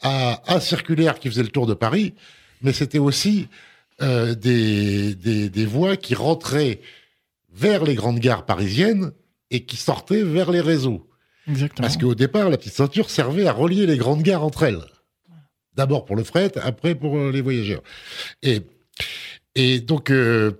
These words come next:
Speaker 1: il y a un protocole d'accord qui a été signé entre la S N C F et la ville, et sont, ont été signés d-, après,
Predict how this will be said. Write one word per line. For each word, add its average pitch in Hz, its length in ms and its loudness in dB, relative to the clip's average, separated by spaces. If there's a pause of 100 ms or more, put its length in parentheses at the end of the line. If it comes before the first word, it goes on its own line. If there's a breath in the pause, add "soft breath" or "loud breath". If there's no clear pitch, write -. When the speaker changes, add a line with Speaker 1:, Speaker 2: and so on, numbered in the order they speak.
(360)
Speaker 1:
il 135 100 -2
y 156 60 4
a 170 80 4
un 160 40 2
protocole 139 560 0
d'accord 120 340 0
qui - 80 0
a 110 40 4
été 104 160 -2
signé 101 320 -2
entre 107 280 -2
la 92 300 0
S 87 120 -4
N 95 120 -4
C 107 200 0
F - 100 -8
et 85 40 -2
la 87 120 0
ville, 180 380 0 (400 loud breath)
et 156 340 2 (240)
sont, 117 320 -4
ont 127 140 2
été 123 160 -2
signés 147 420 0
d-, 147 180 -6
après, 160 540 -2